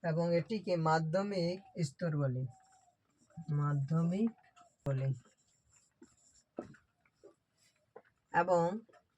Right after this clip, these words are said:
এটা গেল নতুন শিক্ষানীতি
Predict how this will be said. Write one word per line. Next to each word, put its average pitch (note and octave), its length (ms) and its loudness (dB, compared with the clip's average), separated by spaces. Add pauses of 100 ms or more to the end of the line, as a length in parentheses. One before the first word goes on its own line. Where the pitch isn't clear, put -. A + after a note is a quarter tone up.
(340)
এটা E3 280 2
গেল G3 360 2 (1040)
নতুন F#3 500 -2
শিক্ষানীতি G3 920 -2